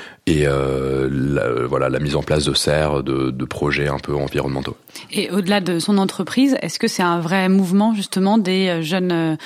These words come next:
Speaker 2: de jeunes producteurs, euh, jeunes entrepreneurs mexicains qui vont, euh, entreprendre, euh, dans leur pays et aussi, euh, peut-être permettre à ce que le, les productions de mezcal restent aux Mexicains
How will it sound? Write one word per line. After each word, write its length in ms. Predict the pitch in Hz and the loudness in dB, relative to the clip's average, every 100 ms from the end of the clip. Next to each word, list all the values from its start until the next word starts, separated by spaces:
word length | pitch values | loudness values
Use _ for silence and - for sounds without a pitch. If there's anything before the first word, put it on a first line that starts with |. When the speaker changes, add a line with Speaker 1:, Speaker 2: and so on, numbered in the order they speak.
| - - - | -14 -16 -8
Speaker 2:
de 100 | 170 | -4
jeunes 360 | 165 202 190 175 | 0 2 2 -2
producteurs, 560 | - 175 151 196 190 | -6 -8 -6 -4 -2
euh, 120 | 170 | -2
jeunes 180 | 160 196 | 0 2
entrepreneurs 380 | 185 - - 185 | 0 0 0 2
mexicains 480 | 185 - 202 208 226 | 2 -2 -4 0 0
qui 200 | - 175 | 0 -4
vont, 320 | 151 202 208 | 0 2 4
euh, 420 | 180 170 160 156 156 - - - - - - - - | 4 2 2 0 -2 -8 -14 -16 -18 -18 -16 -12 -2
entreprendre, 680 | 190 - 180 - 202 208 180 | -2 0 -4 0 2 4 2
euh, 260 | 170 165 | 2 2
dans 160 | 165 185 | 0 0
leur 140 | 180 | 0
pays 460 | - 190 220 247 247 | 0 2 4 4 4
et 180 | 175 165 | 4 2
aussi, 360 | 156 - 208 | 0 -2 0
euh, 40 | 208 | 0
peut-être 260 | - 185 | 0 -2
permettre 480 | - 185 190 196 - | 0 2 2 0 -2
à 80 | 175 | -4
ce 300 | 160 - - | -4 -8 -10
que 180 | - 165 | -8 -6
le, 320 | 151 160 151 | -2 -2 -2
les 160 | 151 147 | -2 -4
productions 400 | - 165 - 185 | -6 -6 -2 0
de 80 | |
mezcal 460 | 175 165 - 185 170 | 0 -2 0 0 0
restent 420 | 160 190 190 - | 0 -2 -2 -6
aux 120 | - 190 | 0 2
Mexicains 640 | 185 - - - 226 240 | 2 -2 -4 0 2 2